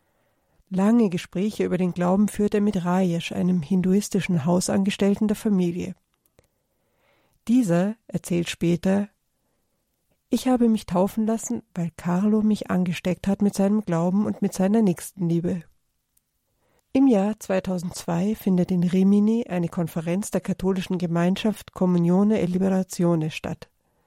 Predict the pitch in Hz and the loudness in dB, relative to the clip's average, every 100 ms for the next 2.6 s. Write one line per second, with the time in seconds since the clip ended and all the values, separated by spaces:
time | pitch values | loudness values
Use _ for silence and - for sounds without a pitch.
0 | _ _ _ - 170 175 190 208 - - | _ _ _ -4 0 2 2 0 -2 -2
1 | 175 175 156 175 175 170 - 170 185 196 | -2 -2 -4 -2 -2 -2 -4 -4 -2 0
2 | 196 214 214 185 165 160 | 2 0 0 -2 -2 -4